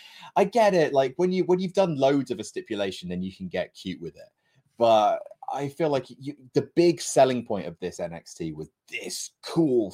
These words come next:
first time ever thing. And then it's just like, "Ah, no, that's not what you're gonna get." You're gonna get half an hour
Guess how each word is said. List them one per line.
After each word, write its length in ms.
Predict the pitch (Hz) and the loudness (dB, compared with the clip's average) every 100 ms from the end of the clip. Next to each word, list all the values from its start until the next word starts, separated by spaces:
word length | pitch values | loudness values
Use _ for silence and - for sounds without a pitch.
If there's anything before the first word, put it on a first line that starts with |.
| - | -2
first 340 | 131 117 - | 0 0 -2
time 240 | 120 101 98 - - | -2 -2 -4 -14 -2
ever 460 | 185 160 139 113 92 - - _ - | -2 0 2 2 0 -6 -20 _ 4
thing. 400 | 160 139 117 - - - | 6 6 2 -6 -12 -4
And 120 | 104 | -2
then 140 | 104 98 | 0 -2
it's 120 | 95 | -4
just 120 | 95 | 0
like, 240 | 92 87 82 | 2 2 2
"Ah, 460 | 87 87 87 87 - _ - | 4 6 6 4 0 _ -12
no, 280 | 85 85 | -4 0
that's 180 | 85 85 | 0 -2
not 140 | 101 78 | -6 -6
what 100 | 73 | -8
you're 100 | 80 | -10
gonna 200 | 82 82 | -12 -8
get." 220 | 82 80 | -8 -10
You're 80 | 85 | -8
gonna 120 | 90 | -6
get 160 | 92 - | -4 2
half 280 | 156 160 147 | 4 4 2
an 100 | 110 | 2
hour 380 | 95 92 90 | 4 4 2